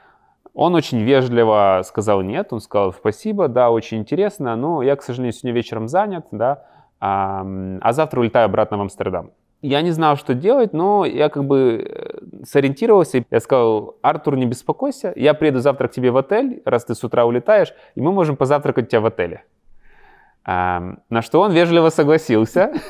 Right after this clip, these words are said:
<laughs> И потом он рассказывает, что было очень неожиданно. Но он, а, <laughs> но он принял приглашение. Я приехал, мы завтракаем, я открыл ноутбук, показываю ему там дэшборды, рассказываю, рассказываю, рассказываю.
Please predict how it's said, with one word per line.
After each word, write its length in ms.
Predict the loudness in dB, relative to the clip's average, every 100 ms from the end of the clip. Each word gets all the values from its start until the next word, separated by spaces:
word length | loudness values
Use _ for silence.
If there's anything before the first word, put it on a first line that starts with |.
| -4 -2 -2 -2 -4
<laughs> 720 | -8 -14 -14 -14 -14 -16 -14 -8
И 80 | -2
потом 300 | 2 2 2
он 80 |
рассказывает, 460 | 2 2 0 0 -2
что 120 | 0
было 140 | 4 4
очень 240 | 4 2
неожиданно. 640 | 2 2 4 2 2 -2 -4 -12 _ _ _ _ _
Но 260 | -4 0 2
он, 220 | 2 0
а, 400 | 0 0 -2 -2 -2 -4 -8
<laughs> 280 | -20 -12 -2
но 100 | -2
он 100 | 0
принял 260 | 0 0
приглашение. 600 | 0 2 2 2 0 2
Я 120 | 2
приехал, 560 | 2 -4 -4 -4 -2 -4
мы 140 | -2
завтракаем, 500 | 0 0 -2 -6 -6
я 140 | -4 -6
открыл 280 | -4 -6 -4
ноутбук, 480 | -4 -6 -4 -6
показываю 500 | -6 -4 -4 -2 -4
ему 140 | -6 -4
там 220 | -4 -4
дэшборды, 640 | -6 -6 -4 -2 -2 -2
рассказываю, 540 | -4 -6 -6 -6 -4 -6
рассказываю, 500 | -6 -6 -6 -4 -8
рассказываю. 680 | -8 -6 -6 -6 -6 -8